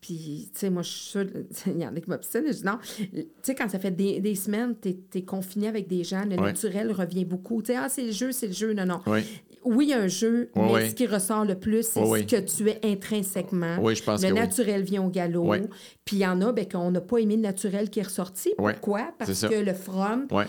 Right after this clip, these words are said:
Speaker 1: et le poker face
Speaker 2: Oui.
Speaker 1: étaient très, très reluisants dans les médias.
Speaker 2: Puis en même temps, euh, tu passes vingt-quatre heures avec quelqu'un, mais à la télé, ce qu'on te montre, c'est juste qu'est-ce qui a rapport au jeu.
Speaker 1: Ouais.
Speaker 2: Fait que, tu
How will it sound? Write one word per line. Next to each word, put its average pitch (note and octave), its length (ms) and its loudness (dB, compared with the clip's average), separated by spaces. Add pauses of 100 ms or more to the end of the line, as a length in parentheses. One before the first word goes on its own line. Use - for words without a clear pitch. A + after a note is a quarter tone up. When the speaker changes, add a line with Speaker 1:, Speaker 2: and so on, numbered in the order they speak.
(140)
Speaker 1:
et G3+ 120 2
le F#3 140 2
poker F#3+ 320 -2
face G#3+ 280 -4
Speaker 2:
Oui. G#3 100 2
Speaker 1:
étaient F#3+ 180 2
très, A3+ 220 -2
très A3+ 220 -2
reluisants F#3 580 0
dans F#3+ 80 0
les F3 140 2
médias. F3+ 480 0
Speaker 2:
Puis A#2+ 180 2
en G#2 200 4
même A2 240 2
temps, B2 420 0 (320)
euh, F#2+ 280 -4 (360)
tu - 100 -12
passes A#2 260 -4
vingt-quatre G#2 380 -4
heures B2 140 -8
avec F#2+ 240 -6
quelqu'un, G2+ 500 -6 (300)
mais F#2 280 -4
à F#2 80 -2
la F#2 120 -2
télé, F#2+ 240 -4
ce B2+ 80 -8
qu'on G2 160 -6
te F#2 100 -14
montre, A2+ 220 -8
c'est F#2+ 100 -8
juste - 480 -12
qu'est-ce G#2 180 -6
qui - 80 -8
a G2 40 -2
rapport F#2+ 440 -6
au F#2+ 200 -4
jeu. G2 340 -8 (140)
Speaker 1:
Ouais. F#3 340 2 (260)
Speaker 2:
Fait F#2+ 240 -6
que, F#2 840 -4
tu - 20 -18